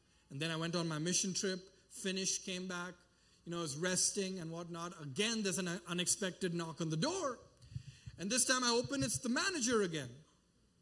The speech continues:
And he, he looks at me and he said, "Hey, we want to give you the apartment at the price that you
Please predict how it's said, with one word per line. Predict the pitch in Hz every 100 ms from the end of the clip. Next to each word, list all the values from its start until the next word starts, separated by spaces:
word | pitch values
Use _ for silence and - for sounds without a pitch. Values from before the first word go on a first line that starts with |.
| _ -
And | 175
he, | 214
he | 208 - 214
looks | 254 247
at | 254
me | 240
and | 233
he | 226
said, | 240 214
"Hey, | 294
we | 285 269
want | 302
to | 277
give | 202 311
you | 302
the | 247
apartment | 220 202 214 202 254 254
at | 233 196
the | 226
price | - 330 320 240 240 - - - - -
that | 330
you | 349 427 392